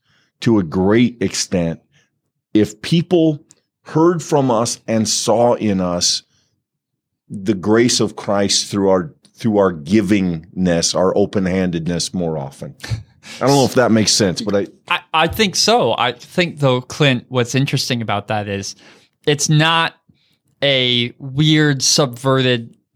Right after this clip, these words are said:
Speaker 2: evangelistic tool. You, you don't
Speaker 1: Right.
Speaker 2: fake generosity and therefore, you know, trick people in. But I do wanna say, and <laughs> maybe you disagree with this, you know, there could be times when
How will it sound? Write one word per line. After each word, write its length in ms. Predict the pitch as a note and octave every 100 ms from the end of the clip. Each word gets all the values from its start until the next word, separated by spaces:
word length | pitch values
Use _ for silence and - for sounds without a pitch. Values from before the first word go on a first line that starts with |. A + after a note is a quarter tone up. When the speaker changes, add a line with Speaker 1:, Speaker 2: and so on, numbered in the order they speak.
| -
Speaker 2:
evangelistic 1000 | C3+ C3 C3 C3 B2 B2 B2 - - _
tool. 580 | - D#3 B2+ - - _ - _
You, 140 | D3+
you 160 | D3 D#3+
don't 320 | F3 D#3 - -
Speaker 1:
Right. 240 | B2 F#2
Speaker 2:
fake 280 | F#3+ G3+ -
generosity 960 | E3 D#3 D3 B2 C3 E3 - C3+ A#2+
and 120 | A#2 A#2
therefore, 640 | A#2+ A#2+ C3+ B2 A2+ A2
you 100 | C3+
know, 240 | B2 G2+ - _ _ -
trick 400 | - F#3 E3+ -
people 460 | - C#3+ C3 A#2 -
in. 380 | E3 D3 G#2+ A2+ - - -
But 380 | D#3+ G3 G#3+ C#3+ - _ -
I 120 | D#3+
do 200 | D#3 C#4+
wanna 260 | F#4+ B3 G#3
say, 380 | - F#3 D3
and 200 | C#3+ E3 E3
<laughs> 60 | -
maybe 320 | G3+ G3 A3+
you 300 | A#3 F#3+ D#3+ D#3 E3+
disagree 520 | - F3+ D#3+ C#3+ D3 G#3+
with 200 | G#3 C#3
this, 320 | A2 A2 - - - - _ _
you 120 | A3+
know, 180 | A#3 - _ _ _
there 100 | E4
could 100 | F#4
be 80 | B3+
times 580 | - E3 F3 C4+ D4+ - _
when 520 | F3 F3 D#3+ C#3+ B2+